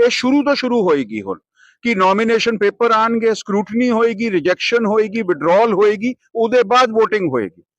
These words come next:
ਸੋ ਇਹ ਆਪਾਂ ਨੇ ਚੈਲੰਜ ਕੀਤਾ ਸੀਗਾ ਕਚਹਿਰੀ ਦੇ ਅੰਦਰ ਅੱਜ, ਇਸ ਤੇ ਆਰਗੂਮੈਂਟਸ ਹੋ ਚੁੱਕੀਆਂ। ਦੋ ਵਜੇ ਕੇਸ ਜੱਜ ਸਾਹਿਬ ਨੇ ਰੱਖਿਆ ਹੈ। ਜੱਜ ਸਾਹਿਬ ਨੇ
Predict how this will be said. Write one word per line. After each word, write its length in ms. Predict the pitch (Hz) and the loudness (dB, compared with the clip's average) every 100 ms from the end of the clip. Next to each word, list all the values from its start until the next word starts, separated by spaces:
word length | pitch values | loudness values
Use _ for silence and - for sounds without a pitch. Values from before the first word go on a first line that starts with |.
| _ _ _ _ - | _ _ _ _ -4
ਸੋ 280 | 240 262 - | 2 2 2
ਇਹ 140 | 226 | 4
ਆਪਾਂ 300 | 269 214 254 | 4 2 0
ਨੇ 120 | 247 233 | -2 0
ਚੈਲੰਜ 380 | 208 208 220 | 0 0 0
ਕੀਤਾ 320 | 214 202 202 196 | -4 -4 -2 -2
ਸੀਗਾ 280 | 226 240 | -2 -2
ਕਚਹਿਰੀ 440 | 240 196 175 175 190 | -2 -4 -2 -2 0
ਦੇ 160 | 196 | 0
ਅੰਦਰ 320 | 185 208 214 208 | 0 0 0 -2
ਅੱਜ, 160 | 214 - _ _ - 202 | -4 -18 _ _ -4 0
ਇਸ 100 | 196 | 0
ਤੇ 140 | - 240 | 0 2
ਆਰਗੂਮੈਂਟਸ 600 | 196 196 233 247 220 - | 2 0 -2 -2 -2 -2
ਹੋ 140 | 151 170 | -2 -2
ਚੁੱਕੀਆਂ। 500 | 220 - 220 226 240 _ _ _ _ 120 | -4 -6 -4 -4 -8 _ _ _ _ -12
ਦੋ 340 | 107 190 247 | 0 2 4
ਵਜੇ 200 | 247 254 | 2 0
ਕੇਸ 400 | 226 233 233 - | 2 0 0 -2
ਜੱਜ 140 | 185 196 | -2 -2
ਸਾਹਿਬ 280 | - 220 214 | 0 0 0
ਨੇ 80 | 226 | -2
ਰੱਖਿਆ 460 | 175 - 202 208 240 | -2 -2 0 0 -2
ਹੈ। 40 | |
ਜੱਜ 340 | _ 170 190 | _ -2 -2
ਸਾਹਿਬ 260 | - 226 208 | 0 0 0
ਨੇ 320 | 233 240 254 | 0 0 -2